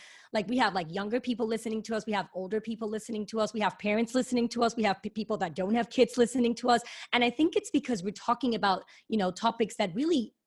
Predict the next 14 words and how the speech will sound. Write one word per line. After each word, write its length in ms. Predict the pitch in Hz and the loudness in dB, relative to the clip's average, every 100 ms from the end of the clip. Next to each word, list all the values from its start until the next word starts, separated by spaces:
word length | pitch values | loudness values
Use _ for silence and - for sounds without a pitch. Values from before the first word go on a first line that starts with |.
| - | -2
interest 500 | 240 - 220 - - | 0 0 -4 -4 -2
everyone. 540 | 196 170 190 160 156 | 0 0 -2 -2 -6
Like, 160 | 165 180 | -6 -2
we 140 | 247 - | -2 4
all 200 | 294 330 | 4 4
care 420 | - 233 190 190 | 2 0 2 0
about 240 | 208 185 190 | 0 2 0
education, 520 | 175 - 196 - 180 | -2 -6 -6 -4 -4
and 100 | 175 | -2
we've 140 | 196 | 0
all 120 | 208 | 0
been 140 | 214 202 | 0 -2
involved 420 | 185 185 202 185 | -2 0 0 0
in 160 | 180 | -4